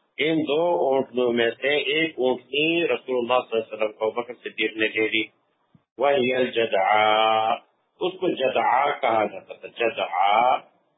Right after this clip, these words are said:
جدعاء، یہ اونٹنی کا کیا ہے؟ اس کو جدعاء کہا جاتا تھا۔ اس کو، اس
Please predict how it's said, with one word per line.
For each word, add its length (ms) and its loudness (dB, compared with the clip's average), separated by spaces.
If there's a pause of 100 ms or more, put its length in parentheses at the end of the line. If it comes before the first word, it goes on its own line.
(520)
جدعاء، 840 2 (320)
یہ 220 -2
اونٹنی 340 -2
کا 120 -4
کیا 300 0
ہے؟ 140 2 (300)
اس 100 -10
کو 300 -2
جدعاء 320 2 (120)
کہا 320 0
جاتا 280 -16
تھا۔ 120 -20 (140)
اس 200 -2
کو، 140 -2 (520)
اس 160 -2